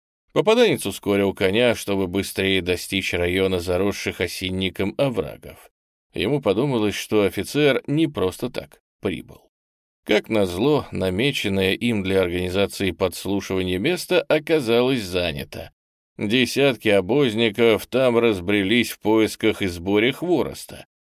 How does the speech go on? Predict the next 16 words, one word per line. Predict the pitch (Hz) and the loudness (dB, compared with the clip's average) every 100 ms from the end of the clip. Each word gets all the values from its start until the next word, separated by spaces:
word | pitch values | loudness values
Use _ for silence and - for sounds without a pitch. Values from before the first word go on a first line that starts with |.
| _ _ | _ _
Пришлось | 98 110 107 180 202 147 | 0 0 2 0 0 0
ехать | 135 160 - | 0 0 -2
ещё | 185 190 - 127 117 | -4 -2 0 2 2
метров | 110 113 101 107 90 | 4 2 2 0 0
двести | 87 151 156 147 | 0 0 0 0
до | 135 104 | 0 0
следующих | - 95 107 107 110 139 131 | 0 0 0 0 0 -2 -2
зарослей. | 101 95 87 87 87 80 69 _ _ _ | 0 0 0 -4 -8 -10 -12 _ _ _
Начало | 85 90 123 117 | -8 -4 0 0
нужного | 98 107 95 95 92 | 2 0 -2 -2 0
ему | 95 95 | 0 0
разговора | 90 82 90 170 185 180 151 - - | -2 -2 0 2 2 0 -2 -8 -4
он | 104 107 | -2 0
не | 110 | 0
услышал. | 120 - 71 - 71 69 _ _ _ _ _ _ _ _ | 0 -4 -12 -12 -16 -20 _ _ _ _ _ _ _ _
"Толпой? | - 117 107 - - 143 185 220 | 0 2 2 0 -4 -2 -4 -10